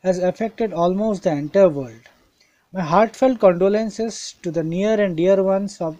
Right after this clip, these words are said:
each deceased and prayers for speedy recovery of the infected patients wherever they are. Amid this pandemic outbreak, radio is playing a vital role in creating public awareness and keep listeners updated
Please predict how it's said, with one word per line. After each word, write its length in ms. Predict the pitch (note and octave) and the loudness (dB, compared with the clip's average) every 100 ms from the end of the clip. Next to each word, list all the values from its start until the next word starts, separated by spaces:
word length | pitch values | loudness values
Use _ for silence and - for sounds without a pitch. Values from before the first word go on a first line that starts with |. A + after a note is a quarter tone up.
| - | -8
each 280 | G#3+ G#3+ E3+ | -8 -6 -6
deceased 520 | D#3+ F3 E3 G3 - _ _ _ _ | -2 0 0 -2 -12 _ _ _ _
and 260 | G3 G3+ - | -12 -12 -2
prayers 400 | A3+ C4+ C#4 - | 2 4 4 0
for 200 | A#3 A3 | -2 -2
speedy 380 | - - A#3+ B3 | -2 -8 -6 -4
recovery 640 | G#3 F#3+ F3 D#3+ F#3+ C4+ _ _ _ | -4 -2 0 0 -2 -6 _ _ _
of 220 | - E3+ E3 | -8 -8 0
the 100 | F#3+ | 0
infected 560 | F3+ F3 A#3+ - A3+ - | 0 -4 -8 -8 -14 -10
patients 640 | - G3 G3 C#3+ B2 - _ _ _ _ _ | -2 -2 -2 -8 -10 -20 _ _ _ _ _
wherever 360 | E3+ F3 G3 B3 | -2 0 2 2
they 240 | G3+ F3+ | 2 2
are. 200 | C#3 A2+ - _ _ _ _ _ _ | 0 -6 -20 _ _ _ _ _ _
Amid 340 | G3 B3 A#3+ | 0 0 0
this 180 | C4 C4 | -2 -6
pandemic 600 | - G3+ G3 G#3+ A3+ A#3+ | -2 -2 -2 -2 -2 -4
outbreak, 640 | E3+ E3+ E3 E3+ G#3 G#3 - | 0 0 0 0 -2 -2 -16
radio 400 | D3 F3 F#3+ B3 | -4 -2 2 2
is 200 | B3 B3 | 2 -2
playing 380 | - G3 F#3+ G3 | -6 -2 0 2
a 80 | F#3 | 0
vital 420 | D#3+ D#3+ D#3+ A#3 F3+ | 0 -2 -2 -4 -2
role 260 | D#3+ D#3 | -2 -2
in 220 | E3 F#3 | -4 -8
creating 560 | F#3 F3+ F#3+ F#3+ G#3+ G#3 | -8 0 0 0 -4 -2
public 340 | F#3+ F3 G3 | 0 0 -2
awareness 560 | G#3+ F3+ F#3 F#3 G#3 G3+ | 0 4 4 2 -4 -6
and 240 | F3 E3 | -8 -10
keep 300 | - A#3 - | -8 -8 -8
listeners 500 | F3+ E3+ - G3+ G3+ | -10 -10 -4 -4 -4
updated 640 | - D#3 D3+ G3+ G3 A3+ | -8 -10 -2 -2 0 -4